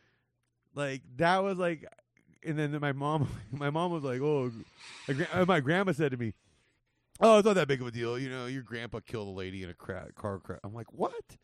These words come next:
And then I asked my mom about it. It's like, "Yeah, he was fucking drunk and he fucking hit someone." I'm like, and then I finally, like, I did some, I tried to do as much research as I could, but, like, I think he got, like, a few months probation and, like, a little fine. And think about it, a six hundred dollar fine back in those days was, like, fucking, like,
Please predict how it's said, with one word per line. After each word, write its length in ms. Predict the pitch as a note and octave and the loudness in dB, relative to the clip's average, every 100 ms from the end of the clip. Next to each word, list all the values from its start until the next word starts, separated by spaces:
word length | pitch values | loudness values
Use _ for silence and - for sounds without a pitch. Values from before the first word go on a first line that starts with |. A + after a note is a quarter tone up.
| _ _ _ _ _ | _ _ _ _ _
And 80 | B2 | -4
then 60 | C#3+ | 0
I 40 | |
asked 140 | D#3 | 0
my 100 | D#3+ | 0
mom 240 | A#2 C3 D3+ | 0 0 2
about 220 | A#2 A2+ | 0 0
it. 20 | |
It's 100 | A2 | -2
like, 160 | C#3 D3 | -8 -6
"Yeah, 100 | D#3 | -4
he 100 | C#3+ | -2
was 120 | A#2+ - | -4 -6
fucking 280 | E3+ - A#2 | -10 -10 -14
drunk 420 | - - F3+ C3+ C3 | -10 0 0 0 -4
and 80 | |
he 60 | A#2 | -10
fucking 280 | - C3 A#2 | -8 -10 -8
hit 160 | D3 | -10
someone." 320 | - A2+ G#2+ A#2+ | -8 -6 -4 -6
I'm 120 | B2+ | -6
like, 180 | A#2+ - _ _ _ _ _ _ C3+ | -8 -10 _ _ _ _ _ _ -6
and 80 | |
then 80 | E3 | 0
I 80 | F3+ | 0
finally, 440 | G3 G3 F#3 E3 | 0 0 0 -2
like, 200 | D3 C3+ - E2+ | -2 -4 -6 -8
I 120 | D#3 | -6
did 180 | F3 D3 | -6 -6
some, 300 | D3 B2 - - | -8 -8 -18 -8
I 80 | C#3 | -4
tried 220 | - G3+ | 2 2
to 60 | D#3 | 2
do 60 | |
as 80 | C#3 | -2
much 200 | B2 A#2 | -2 -6
research 260 | B2+ A#2 A#2+ | -4 -4 -4
as 60 | G#2+ | -6
I 40 | |
could, 100 | A#2 | -4
but, 140 | A2+ A2+ | -4 -4
like, 160 | A2+ - _ _ D3 | -8 -12 _ _ -2
I 80 | |
think 180 | D3 F#3+ | 0 0
he 140 | F3 F3 | -2 0
got, 180 | E3+ D3+ | 2 2
like, 120 | C3+ | -2
a 60 | C3+ | -2
few 180 | D#3 | -2
months 180 | D3+ C#3+ | -2 -2
probation 720 | - C#3+ A#2+ A#2 - A#2+ A2 A2 | -2 -2 -2 -4 -6 -6 -8 -8
and, 240 | A2+ A2 | -6 -6
like, 140 | G#2+ G#2+ | -6 -8
a 40 | |
little 200 | G#2 G2+ | -6 -8
fine. 280 | - - - _ _ _ _ _ _ - - - | -10 -16 -20 _ _ _ _ _ _ -20 -10 -2
And 300 | A#3+ B3 A3+ | 2 2 2
think 120 | C4+ | 4
about 160 | G#3+ D#3+ | 6 4
it, 80 | |
a 20 | E3+ | 2
six 240 | C4+ - | -2 -2
hundred 160 | A3 F#3 | 0 4
dollar 260 | E3+ B2+ | 4 4
fine 360 | - D3+ C#3 A#2 | 2 2 0 0
back 280 | B2+ A#2+ B2 | -2 -2 -2
in 80 | A2+ | 2
those 280 | A#2+ A2+ | 2 2
days 320 | G#2+ G2 F2+ G#2+ | -2 -6 -8 -4
was, 360 | A#2+ A2 G2 | 0 0 -2
like, 360 | G2+ G2 F2 - | -6 -8 -10 -10
fucking, 560 | B2 G#2 A2 G2 D#2+ - | -10 -10 -10 -12 -14 -14
like, 260 | F#2+ E2 | -14 -14